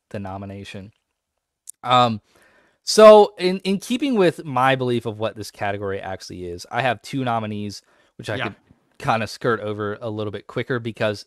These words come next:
Speaker 1: they're not gonna win this category, but I did want to give them shout outs and flowers here. It's RoboCop and Atomic Heart, and these are just core action shooter games, just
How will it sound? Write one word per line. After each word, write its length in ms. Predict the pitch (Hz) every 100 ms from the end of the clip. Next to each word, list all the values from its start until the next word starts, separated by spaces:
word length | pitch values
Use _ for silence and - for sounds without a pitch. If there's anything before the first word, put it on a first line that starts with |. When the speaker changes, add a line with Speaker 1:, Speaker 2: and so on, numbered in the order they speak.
| -
Speaker 1:
they're 200 | 117 120
not 220 | 123 113
gonna 160 | 104
win 200 | 104 104
this 120 | 101 -
category, 500 | 107 101 110 123 120
but 140 | 113
I 80 | 101
did 240 | 101 110
want 240 | 110 107 107
to 100 | 107
give 220 | 107 104
them 280 | 104 101 104
shout 260 | - 104 101
outs 220 | 98 -
and 100 | 95
flowers 380 | 101 95 95 -
here. 280 | 98 95 - _ _ - _ _
It's 280 | 143 139 - - _ _
RoboCop 720 | 131 147 220 262 - 214 214 214
and 100 | 135
Atomic 420 | - 156 175 160
Heart, 340 | - 127 101 - -
and 180 | 127
these 220 | 139 185 175
are 100 | 156
just 520 | 123 147 135 - - _ - _ _
core 800 | - - 214 233 240 226 226 220 - _ _
action 640 | 165 185 - 196 185 185 175
shooter 520 | - - 190 185 175
games, 600 | 160 160 156 156 147 -
just 240 | 160 143